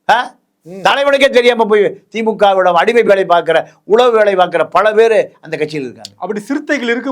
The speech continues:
Speaker 2: முடியுமா? சிறுத்தைகள்னாலே கொள்கை வார்ப்புல மேடையில பேசுறாங்க.
Speaker 1: அதெல்லாம், அதெல்லாம் ஐம்பது வருஷத்துக்கு முந்தி கட்சி ஆரம்பிக்கும் போது இருந்தது.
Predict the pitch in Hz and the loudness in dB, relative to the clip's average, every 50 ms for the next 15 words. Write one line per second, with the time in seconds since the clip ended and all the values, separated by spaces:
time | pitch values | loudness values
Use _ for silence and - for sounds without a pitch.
0 | 233 208 180 160 135 131 120 117 _ _ _ _ _ _ _ _ _ _ _ _ | -8 -8 -10 -12 -14 -18 -20 -20 _ _ _ _ _ _ _ _ _ _ _ _
1 | - 226 254 262 262 - 294 285 277 269 269 277 285 285 240 240 247 240 269 240 | -10 -8 -8 -6 -4 -4 -4 -2 -2 -2 -2 -2 -2 -2 -2 -2 -2 -2 0 0
2 | 208 220 240 233 - 240 233 233 208 196 208 202 202 196 160 185 180 - - 143 | 0 0 0 -2 -4 -6 -4 -4 -2 -2 -2 -2 -2 -4 -4 -8 -10 -6 -2 0
3 | 180 220 240 247 247 233 214 202 208 214 233 226 202 196 196 202 202 202 196 - | 2 2 2 2 2 2 2 2 2 2 2 2 0 0 0 0 2 0 0 -2
4 | 196 180 170 170 175 170 180 175 _ _ _ _ _ _ - 156 151 156 180 156 | -6 -12 -12 -14 -14 -14 -16 -18 _ _ _ _ _ _ -8 -8 -4 0 0 0
5 | 147 160 175 170 160 151 143 135 143 160 151 135 131 127 120 113 113 | 0 0 -2 -4 -6 -8 -10 -8 -4 -4 -4 -4 -4 -8 -10 -18 -20